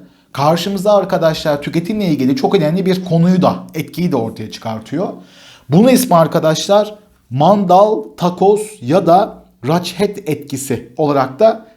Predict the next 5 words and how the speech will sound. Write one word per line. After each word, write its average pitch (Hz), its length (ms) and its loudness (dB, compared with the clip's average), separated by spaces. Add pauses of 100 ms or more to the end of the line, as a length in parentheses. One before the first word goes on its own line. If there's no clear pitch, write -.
(120)
geçiyor. 185 500 -2 (800)
Mandal, 220 500 4
Takoz 214 480 0
ve 196 160 0
Raçet. 180 560 -2